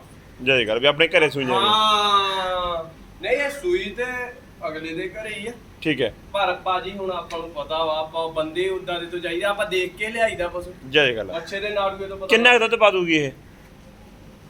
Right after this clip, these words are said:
Speaker 2: ਇਹ ਭਾਜੀ ਜਿੱਦਾਂ ਇਹਦਾ ਕੱਦ ਕਾਠ ਆ,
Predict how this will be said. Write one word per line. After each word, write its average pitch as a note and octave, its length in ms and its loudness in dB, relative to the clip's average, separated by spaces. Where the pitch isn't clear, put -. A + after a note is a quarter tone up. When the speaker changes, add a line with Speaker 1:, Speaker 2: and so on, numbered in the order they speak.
Speaker 2:
ਇਹ - 80 -14
ਭਾਜੀ G3 320 -4
ਜਿੱਦਾਂ F#3+ 360 -4
ਇਹਦਾ G3+ 160 0
ਕੱਦ E3+ 360 -4
ਕਾਠ E3 300 -2
ਆ, F3 460 2